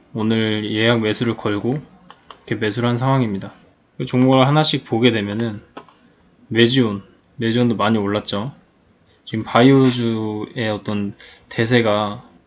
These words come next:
형성이 되고 있지 않나라는 생각이 듭니다. 메지온도 한 이십삼 퍼센트, 그래서 오늘까지 하면은 뭐 거의 뭐 삼십 퍼센트 가량 이렇게 상승을 한 모습을 보여주고 있고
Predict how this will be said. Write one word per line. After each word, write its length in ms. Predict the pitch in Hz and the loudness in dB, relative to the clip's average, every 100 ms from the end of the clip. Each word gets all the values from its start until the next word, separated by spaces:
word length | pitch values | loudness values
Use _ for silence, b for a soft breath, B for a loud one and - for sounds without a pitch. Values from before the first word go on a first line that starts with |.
| _ - | _ -8
형성이 380 | 135 143 147 131 | -2 2 2 2
되고 240 | 120 110 | 0 0
있지 160 | 107 110 | -2 -2
않나라는 420 | 98 104 104 101 | -2 -2 -2 -4
생각이 320 | 98 123 117 | -4 -2 -2
듭니다. 400 | - 98 98 - - _ _ _ _ | -4 -8 -8 -12 -20 _ _ _ _
메지온도 460 | 117 117 127 131 127 | 0 2 4 4 2
한 140 | 123 | 2
이십삼 500 | 113 131 135 147 151 | 2 0 -2 0 0
퍼센트, 520 | 160 143 127 120 98 - _ | 2 2 0 -2 -10 -12 _
그래서 160 | 120 107 | -10 -6
오늘까지 500 | 104 120 123 117 117 | -2 -2 0 0 0
하면은 440 | 113 131 123 113 | 0 0 0 -2
뭐 340 | 101 98 98 98 b b b _ _ _ - | -4 -6 -6 -10 b b b _ _ _ -14
거의 280 | - 120 | -6 -4
뭐 100 | 113 | -4
삼십 320 | 113 147 165 - | -4 -2 -2 -6
퍼센트 400 | 135 131 120 107 | -2 0 -2 -4
가량 320 | 101 104 131 - _ _ _ | -6 -6 -10 -16 _ _ _
이렇게 160 | - | -10
상승을 340 | 127 131 131 135 | -2 0 2 0
한 160 | 120 | 0
모습을 300 | 104 110 107 | -2 -4 -4
보여주고 340 | 104 104 110 98 | -4 -4 -6 -8
있고 300 | - 110 | -6 -10